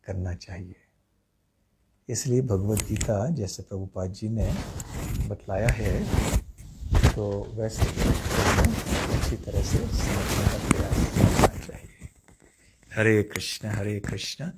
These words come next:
कृष्ण कृष्ण, हरे हरे, हरे राम, हरे राम, राम राम, हरे हरे। बहुत बहुत धन्यवाद।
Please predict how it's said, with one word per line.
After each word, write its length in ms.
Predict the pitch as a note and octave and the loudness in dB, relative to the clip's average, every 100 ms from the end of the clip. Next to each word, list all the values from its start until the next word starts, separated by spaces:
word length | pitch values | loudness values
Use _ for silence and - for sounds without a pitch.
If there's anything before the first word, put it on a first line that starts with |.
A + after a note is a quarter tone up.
| - - - - | -16 -20 -20 -6
कृष्ण 360 | B2+ - A2 | -4 -2 -4
कृष्ण, 420 | - G2+ - - | -6 -6 -8 -6
हरे 320 | G2+ G2+ G2 F#2+ | -4 -2 0 0
हरे, 400 | G2 B2 G#3 _ _ - - - | 0 0 -2 _ _ -16 -14 -2
हरे 260 | A#2+ A2+ | 0 2
राम, 380 | G2 G2 G2 A2 | 0 0 0 0
हरे 320 | A#2 G#2 G2 | 0 0 0
राम, 340 | G2 G2 G2+ D3+ - - - _ - | -2 -4 -2 -2 -4 -12 -20 _ -8
राम 300 | F#2+ G#2+ G#2 | -6 -4 -6
राम, 360 | F#2+ F#2+ A2 G3 - _ _ _ - | -6 -6 -4 -6 -8 _ _ _ -12
हरे 200 | G2+ F#2 | -10 -10
हरे। 540 | G2 - F2 E2 - - - _ _ _ _ _ _ _ _ _ _ _ _ _ - | -12 -10 -8 -8 -10 -20 -20 _ _ _ _ _ _ _ _ _ _ _ _ _ -2
बहुत 220 | G#2 G#2 | 0 0
बहुत 260 | A2 G2+ G#2 | -2 -2 -4
धन्यवाद। 680 | - F#2 F#2 G2 C#3 F3 | -4 -4 -2 -2 -2 -4